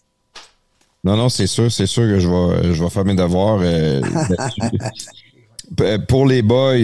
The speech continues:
Speaker 1: là,
Speaker 2: Ok,
Speaker 1: c'est,
Speaker 2: on
Speaker 1: euh,
Speaker 2: retourne aux boys, OK.
Speaker 1: Ouais, mais là, on est rendu ça parce qu'on arrive, là, sur, sur, euh,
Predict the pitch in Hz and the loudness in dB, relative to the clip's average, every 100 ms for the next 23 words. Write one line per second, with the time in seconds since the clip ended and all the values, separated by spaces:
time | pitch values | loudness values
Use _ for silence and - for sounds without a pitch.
0 | 101 101 85 110 123 120 - 107 - - | 0 0 0 2 2 0 -2 -2 0 0
1 | 87 180 175 170 156 139 127 123 123 123 | 0 -2 -2 -2 -2 -4 -4 -4 -4 -4
2 | 107 - - 113 117 - 113 120 131 131 | -6 -10 -4 0 0 -2 -2 2 2 2
3 | 131 123 127 117 98 - 175 127 - 113 | 2 0 0 0 -2 -2 0 0 0 0
4 | 107 101 120 107 101 95 98 90 - 90 | 0 0 2 2 2 0 -2 -2 0 0
5 | 87 82 80 73 65 | 2 0 0 -2 -2